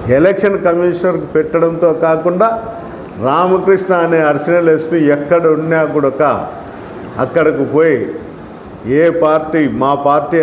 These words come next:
అధికారంలోకి వచ్చిన తర్వాత తక్షణమే అతని మీద చర్యలు తీసుకోవడం ఖచ్చితంగా జరుగుతుంది. నేను చ-, నా మీద పసిగట్టిన వాళ్ళు గతంలో కూడాక ఏమైనారో ఒకసారి చూసుకోమనండి. ఖచ్చితంగా అడిషనల్ ఎస్పీకి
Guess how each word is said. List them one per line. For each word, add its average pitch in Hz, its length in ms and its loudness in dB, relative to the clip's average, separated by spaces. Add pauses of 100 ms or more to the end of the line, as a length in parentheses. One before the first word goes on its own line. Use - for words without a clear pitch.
అధికారంలోకి 147 800 0
వచ్చిన 139 240 0 (160)
తర్వాత 147 420 2 (640)
తక్షణమే 156 560 2
అతని 135 260 0
మీద 143 160 2 (100)
చర్యలు 135 320 2
తీసుకోవడం 131 380 0 (120)
ఖచ్చితంగా 127 520 0
జరుగుతుంది. 127 480 2 (720)
నేను 165 180 2 (100)
చ-, 147 120 -4 (240)
నా 147 80 0 (160)
మీద 175 180 2 (120)
పసిగట్టిన 170 600 0
వాళ్ళు 165 200 2 (100)
గతంలో 160 420 2 (120)
కూడాక 156 260 2 (1160)
ఏమైనారో 175 560 2
ఒకసారి 156 300 0 (100)
చూసుకోమనండి. 110 680 -6 (840)
ఖచ్చితంగా 165 580 2
అడిషనల్ 165 400 0
ఎస్పీకి 156 340 -2